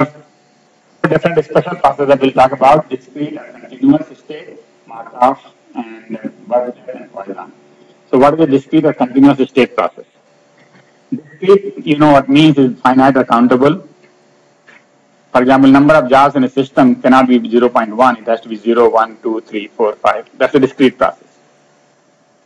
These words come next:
So it's a discrete state process. Waiting time is a continuous process. Waiting time could be two point three three three five seconds, right? So that is a continuous value.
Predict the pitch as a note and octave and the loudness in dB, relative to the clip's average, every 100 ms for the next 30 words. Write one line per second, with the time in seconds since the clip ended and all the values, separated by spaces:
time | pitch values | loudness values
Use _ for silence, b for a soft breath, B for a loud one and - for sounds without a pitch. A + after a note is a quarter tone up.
0 | _ - _ _ _ _ _ _ _ _ | _ -20 _ _ _ _ _ _ _ _
1 | _ _ _ _ _ _ _ _ _ _ | _ _ _ _ _ _ _ _ _ _
2 | _ - - - D#3 C#3+ C#3+ C#3 - D3+ | _ -20 -20 0 2 4 2 -2 0 0
3 | C#3 C3 - G2 A2 A2+ D3 F3+ F#3 E3 | 0 -2 -2 -4 -4 0 0 2 2 2
4 | D#3 D3+ D3 C#3+ C#3+ D3+ C#3 A2+ - A#2+ | 2 2 2 2 4 4 2 0 -2 0
5 | C3+ D#3+ E3 D3 D3 D3+ C3+ C3+ C#3+ C3+ | 0 2 4 4 4 2 0 0 0 2
6 | B2+ B2 - B2+ - B2+ - A#2+ - G#2 | 2 0 2 0 0 -4 -2 -4 0 -2
7 | G#2 - G#2 F#2 - F#2 G2 - _ _ | -2 -10 -10 -12 -12 -8 -8 -10 _ _
8 | A#2 A#2+ B2 B2+ A#2+ A#2 A2+ F2+ E2+ D#2+ | -2 0 2 2 0 0 -2 -4 -8 -10
9 | E2+ | -14